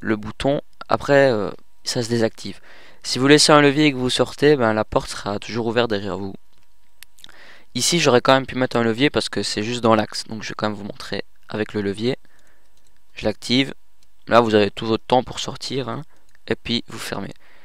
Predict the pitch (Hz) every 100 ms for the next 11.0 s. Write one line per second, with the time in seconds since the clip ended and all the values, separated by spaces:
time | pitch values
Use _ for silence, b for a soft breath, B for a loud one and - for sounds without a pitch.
0 | b b b - 110 110 - 127 127 135
1 | 131 117 113 117 123 110 110 110 107 -
2 | - 165 - - 104 - 110 110 110 -
3 | 110 - - 110 107 - 123 - - -
4 | - - - - 120 107 - 123 - 110
5 | - - - - - - - - - -
6 | - - - - - - - - - -
7 | - B B B B B B - - -
8 | - - - 117 123 117 - - 120 120
9 | 110 117 127 156 151 - - - - -
10 | - - - - - - - 107 95 -